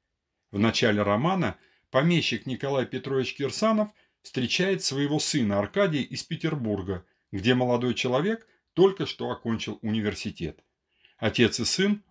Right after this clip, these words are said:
очень рады встрече. Аркадий знакомит отца со своим старшим другом,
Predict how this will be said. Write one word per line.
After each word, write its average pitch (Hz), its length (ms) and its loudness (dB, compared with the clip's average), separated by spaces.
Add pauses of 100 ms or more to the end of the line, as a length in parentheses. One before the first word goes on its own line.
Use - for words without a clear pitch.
очень 139 360 -2
рады 135 300 2
встрече. 107 640 -4 (680)
Аркадий 107 600 0
знакомит 139 600 0
отца 151 320 2
со - 140 -2
своим 147 360 0
старшим 160 520 0
другом, 101 480 -2